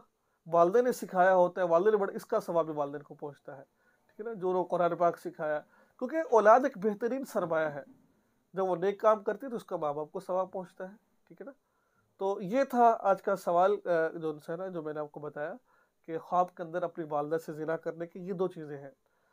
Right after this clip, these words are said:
या तो वो इसाले सवाब नहीं कर रहा,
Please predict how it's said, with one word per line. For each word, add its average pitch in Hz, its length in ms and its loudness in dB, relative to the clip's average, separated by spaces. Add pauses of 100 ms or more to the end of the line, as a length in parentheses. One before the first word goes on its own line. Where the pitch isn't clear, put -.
(240)
या 170 120 0
तो 196 180 -2
वो 196 300 -2 (640)
इसाले 170 360 -2
सवाब 175 280 -2 (200)
नहीं 190 180 -6
कर 196 140 -2
रहा, 196 180 0